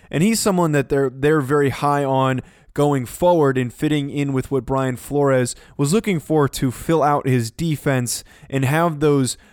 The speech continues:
playmakers and stud guys that are just hard to move on the defensive line. So Wilkins is, is somebody that very much needs to be watched in this game, but I also think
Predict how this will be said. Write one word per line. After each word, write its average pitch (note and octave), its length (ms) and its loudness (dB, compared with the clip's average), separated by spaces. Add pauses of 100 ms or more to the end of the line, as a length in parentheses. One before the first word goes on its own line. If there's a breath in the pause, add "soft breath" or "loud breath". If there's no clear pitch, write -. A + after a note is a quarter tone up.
(180 soft breath)
playmakers D3 800 2
and B2+ 160 -6
stud D3+ 400 0
guys C#3 440 0
that B2+ 200 -2 (280 soft breath)
are D3 120 0
just D3 200 -4
hard F#3 440 2
to D#3+ 100 0
move C#3+ 360 2
on C3+ 140 0
the B2+ 60 -2
defensive B2+ 580 -2
line. C#3+ 360 0 (220 loud breath)
So D#3 460 0 (380)
Wilkins F3+ 500 2
is, C#3 200 -2
is C3+ 180 -2
somebody C#3+ 280 0
that B2+ 80 -4
very D3 220 0
much C#3+ 260 -2
needs C3+ 140 -4
to A#2+ 40 -6
be C3 80 -2
watched C3 300 0
in C3+ 80 -2
this B2 120 -4
game, D3 200 -4
but D3 100 0
I F3 40 0
also F#3+ 240 -2
think E3 260 -4